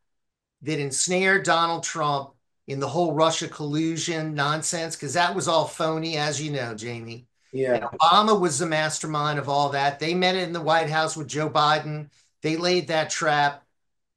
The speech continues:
Speaker 1: So he could be vulnerable to some sort of, uh, investigation about his participation in all this,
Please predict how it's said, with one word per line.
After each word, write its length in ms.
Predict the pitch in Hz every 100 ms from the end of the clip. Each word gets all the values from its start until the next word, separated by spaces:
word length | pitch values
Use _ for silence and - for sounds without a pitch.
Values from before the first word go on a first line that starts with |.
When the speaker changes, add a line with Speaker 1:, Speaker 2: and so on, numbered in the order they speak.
| _ _ -
Speaker 1:
So 200 | 180 165
he 160 | 226
could 280 | - 277 254
be 160 | 226 185
vulnerable 800 | 165 160 156 147 151 151 151 _ _ _
to 100 | -
some 220 | 151 185 165
sort 320 | - 175 160
of, 180 | 151 139
uh, 220 | 151 151
investigation 840 | 151 147 143 - 147 143 139 160 147
about 260 | 143 139
his 160 | 143 143
participation 840 | 147 147 131 135 143 143 131 143
in 80 | 135
all 220 | 131 127
this, 540 | 127 151 185 - -